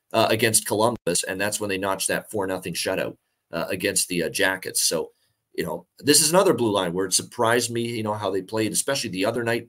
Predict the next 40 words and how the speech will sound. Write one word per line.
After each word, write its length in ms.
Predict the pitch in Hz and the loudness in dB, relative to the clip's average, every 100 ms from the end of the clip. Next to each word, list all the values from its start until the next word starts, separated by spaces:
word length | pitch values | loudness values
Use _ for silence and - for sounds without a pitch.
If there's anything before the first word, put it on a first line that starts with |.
| _ | _
before 300 | - 117 117 | -10 -4 0
that. 220 | 110 113 | 2 0
They 80 | 104 | -4
were 100 | 101 | -6
giving 260 | 104 98 104 | -6 -6 -8
up 140 | - | -6
goals. 300 | 101 101 98 | -4 -4 -6
New 100 | 78 | -10
Jersey 340 | 85 104 101 | -6 -4 -4
scored 340 | 95 - 107 92 | -6 -4 -4 -4
four. 340 | - 101 98 - _ _ _ - | -4 -2 -2 -6 _ _ _ -12
Uh, 140 | 71 - | -10 -6
Tampa 340 | - 117 113 | -2 0 -2
was 180 | 107 104 | -4 -2
able 180 | 104 98 | -4 -2
to 60 | |
score 320 | - - 104 101 | -4 -2 -2 -2
against 360 | 101 98 - | -2 -2 0
them. 280 | 101 98 92 _ _ - | 0 -4 -8 _ _ -4
But 100 | 101 | -2
again, 300 | 110 139 92 | 0 0 0
they 100 | 107 | -2
took 280 | - 123 | -2 0
out, 240 | 123 117 - | 0 0 -2
um, 280 | 90 87 78 - | -2 -2 -4 -8
Petry, 460 | 135 160 85 80 87 _ - | -8 -6 -6 -8 -10 _ -6
uh, 120 | - | -6
and 120 | 107 107 | -2 -2
all 160 | 110 | 0
of 80 | 110 | 0
a 40 | |
sudden, 440 | 98 120 117 101 87 | 0 2 0 -2 -12
<laughs> 20 | |
you 180 | 95 107 | -10 -6
know, 140 | 92 | -6
they, 180 | 92 85 | -4 -2
uh, 80 | 87 | -2
shut 260 | 90 117 110 | -2 0 0
out 140 | - | -2
Columbus. 580 | 95 92 104 104 95 | -4 -4 -2 -2 -2